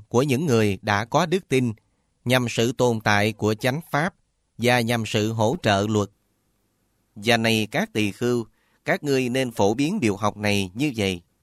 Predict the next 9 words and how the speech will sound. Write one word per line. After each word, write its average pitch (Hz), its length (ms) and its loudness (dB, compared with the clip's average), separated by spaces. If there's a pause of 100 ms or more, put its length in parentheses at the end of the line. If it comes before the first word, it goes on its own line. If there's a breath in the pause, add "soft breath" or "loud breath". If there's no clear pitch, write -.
(880)
Ta 156 240 2
sẽ 127 200 0
không 156 320 -2
thọ 110 240 0
thực 107 260 -2 (160)
có 175 220 4
sự 110 200 2
liếm 143 240 2
môi, 127 300 0